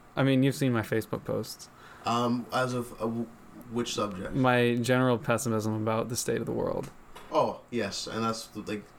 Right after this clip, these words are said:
Speaker 2: the orig-, like, I just like that someone speaks out loud about it.
Speaker 1: <laughs>
Speaker 2: You know? I, I just, I don't know why I didn't do it myself, but I just
Speaker 1: Because not a lot of people do,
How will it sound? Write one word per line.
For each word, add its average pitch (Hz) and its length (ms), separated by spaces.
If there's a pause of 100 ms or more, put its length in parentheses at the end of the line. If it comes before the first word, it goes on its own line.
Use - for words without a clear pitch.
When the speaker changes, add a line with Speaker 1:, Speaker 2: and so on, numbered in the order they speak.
(320)
Speaker 2:
the 110 100
orig-, 101 280
like, 117 280
I 127 80
just 123 200
like 101 200
that 101 120
someone 101 280
speaks - 360
out 95 120
loud 101 180 (100)
about 110 140
it. 110 120 (120)
Speaker 1:
<laughs> - 0 (400)
Speaker 2:
You 214 60
know? - 80 (580)
I, 120 180
I 123 160
just, 120 220
I 120 60
don't 117 120
know 101 80
why 98 140
I 98 40
didn't 98 260
do 104 60
it 104 40
myself, 101 460
but 95 200 (280)
I - 80
just - 120
Speaker 1:
Because 180 360 (120)
not 180 260
a - 40
lot 190 160
of 165 60
people 175 200
do, 127 300